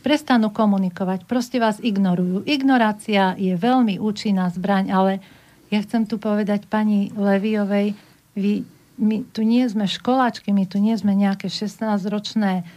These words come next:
dievčatá, ktoré, ktorá vám skritizuje svetrik a vy sa so mnou nerozprávate. Vy ste prezidentka Asociácie ochrany práv pacientov. Vy predsa musíte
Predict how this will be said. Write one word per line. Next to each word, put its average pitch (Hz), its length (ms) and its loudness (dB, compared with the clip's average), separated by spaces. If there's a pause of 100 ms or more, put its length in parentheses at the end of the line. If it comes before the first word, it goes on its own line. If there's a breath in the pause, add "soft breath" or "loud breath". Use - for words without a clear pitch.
(200 loud breath)
dievčatá, 220 560 -2
ktoré, 196 640 0
ktorá 196 320 0
vám 190 320 0
skritizuje 202 640 -2
svetrik 196 560 -2
a 185 80 -2
vy 175 80 -4
sa 175 160 -12
so 202 160 -2
mnou 196 160 2
nerozprávate. 202 960 -2
Vy 190 240 -4
ste - 240 -8
prezidentka 214 880 0
Asociácie 226 880 -4
ochrany 208 560 0
práv 220 320 -2
pacientov. 214 720 -2 (480 loud breath)
Vy 208 160 2
predsa 220 320 0
musíte 254 480 0